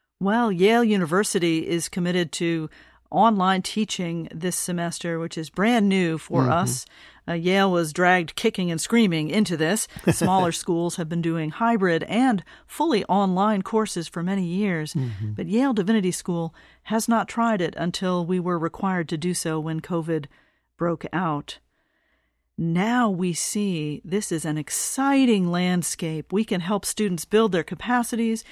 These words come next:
Speaker 1: and hone their skills, exegetical, theological, pastoral, homiletical, for connecting with others authentically and powerfully
Speaker 2: Hmm.
Speaker 1: through screens. We also can use it for spiritual community building with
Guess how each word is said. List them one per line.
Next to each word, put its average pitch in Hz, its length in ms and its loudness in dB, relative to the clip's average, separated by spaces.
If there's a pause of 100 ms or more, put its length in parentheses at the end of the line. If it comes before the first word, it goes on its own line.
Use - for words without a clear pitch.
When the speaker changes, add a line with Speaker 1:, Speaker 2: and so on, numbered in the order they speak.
(240)
Speaker 1:
and 175 140 -2
hone 233 280 4
their 202 140 2
skills, 214 560 -2 (260)
exegetical, 214 840 0
theological, 202 920 0 (280)
pastoral, 180 720 -4 (300)
homiletical, 175 960 -2 (300)
for - 160 -4
connecting 233 680 4
with 214 140 2
others 185 400 -2
authentically 226 640 -2
and 196 100 -2
powerfully 190 520 -4
Speaker 2:
Hmm. 151 100 -2 (280)
Speaker 1:
through 240 360 -2
screens. 226 840 0 (440)
We 233 160 2
also 233 320 0
can 226 200 0
use 220 180 2
it - 140 -4
for 214 100 -4
spiritual 226 600 0
community 202 580 2
building 160 400 -4
with 165 180 -4